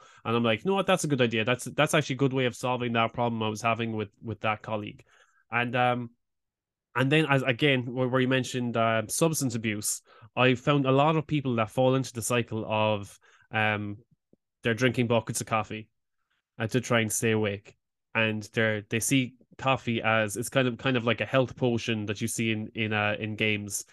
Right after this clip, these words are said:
It's like, "Oh, it's, it's instant energy." And it's just, they're like, "It's just a plus one on, on ener-, on energy when I need it." And they don't see the negative side effect.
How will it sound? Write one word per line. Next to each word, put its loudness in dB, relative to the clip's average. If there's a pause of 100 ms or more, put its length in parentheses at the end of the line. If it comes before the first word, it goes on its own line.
(100)
It's -6
like, 0
"Oh, 2
it's, -6
it's -4
instant 0
energy." 0 (200)
And 2
it's 0
just, -6
they're 2
like, 0
"It's -2
just -2
a -6
plus 2
one 2
on, 4
on -2
ener-, 2 (120)
on 0
energy 0
when -4
I -2
need 2
it." -12 (640)
And 2 (120)
they 2
don't 4
see 2
the 0
negative -2
side 0
effect. -8